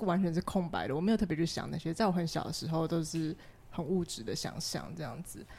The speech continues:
然后实际从二十岁连接到三十岁的时候，其实我也没有觉得二十九，呃，跨到三十的时候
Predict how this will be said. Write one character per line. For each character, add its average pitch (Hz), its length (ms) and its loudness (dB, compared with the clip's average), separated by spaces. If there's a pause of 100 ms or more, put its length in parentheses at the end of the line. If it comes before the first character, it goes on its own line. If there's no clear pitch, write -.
(460)
然 202 160 2
后 277 180 6
实 202 300 2
际 262 180 4
从 220 220 4
二 233 160 6
十 175 240 0
岁 208 320 6
连 170 240 2
接 185 220 4
到 185 160 6
三 185 280 2
十 151 160 -2
岁 175 240 2
的 147 120 -2
时 - 260 -2
候， 170 260 -2 (1120)
其 247 220 2
实 285 440 8 (400)
我 214 240 6
也 233 140 12
没 190 160 8
有 220 160 10
觉 170 320 6
得 175 340 6
二 214 160 8
十 165 420 2
九， 160 420 -2 (120)
呃， - 120 -10 (340)
跨 202 240 6
到 190 140 8
三 190 340 4
十 135 220 -2
的 113 120 -2
时 - 220 -2
候 160 420 0